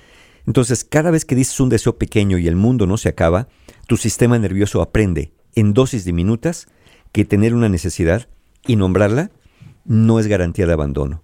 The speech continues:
no concluye en abandono. Entonces, vamos a decirlo así, esto es una exposición gradual a ti mismo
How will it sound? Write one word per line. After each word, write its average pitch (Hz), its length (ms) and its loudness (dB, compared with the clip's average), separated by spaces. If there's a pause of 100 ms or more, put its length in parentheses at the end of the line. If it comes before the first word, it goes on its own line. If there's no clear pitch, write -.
(160)
no 113 340 2
concluye 95 440 -2
en 78 80 0
abandono. 69 500 -4 (380)
Entonces, 175 380 0
vamos 175 200 -2
a 160 40 4
decirlo 156 280 0
así, 202 200 -6 (460)
esto 160 180 0
es 151 100 -2
una 156 100 2
exposición 135 520 -2
gradual 110 360 2
a 104 60 2
ti 110 140 -4
mismo 104 400 -4